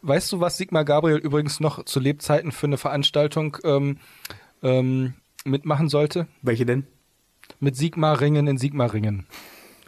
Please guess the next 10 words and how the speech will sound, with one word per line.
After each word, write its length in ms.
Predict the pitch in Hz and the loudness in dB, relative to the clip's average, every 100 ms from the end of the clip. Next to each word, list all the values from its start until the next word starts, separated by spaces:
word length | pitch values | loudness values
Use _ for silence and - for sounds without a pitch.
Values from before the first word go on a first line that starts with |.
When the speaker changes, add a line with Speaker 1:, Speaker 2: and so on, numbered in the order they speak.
| _ _ _ _ _ _ _ | _ _ _ _ _ _ _
Speaker 1:
Ein 120 | 139 | 2
Ringwettbewerb 680 | 135 180 160 170 147 135 143 | 4 4 4 2 2 0 -2
mit 120 | 143 | -4
Sigmar 260 | - 160 131 | -4 0 2
Gabriel 440 | 127 127 127 127 | 2 4 2 2
in 80 | 127 | 2
der 80 | 120 | 0
Stadt 220 | - 107 | 0 -2
Sigmaringen. 480 | 113 113 101 95 95 - - _ - - | -2 -2 -2 -4 -6 -8 -16 _ -20 -2
Speaker 2:
<laughs> 240 | 214 - | 0 2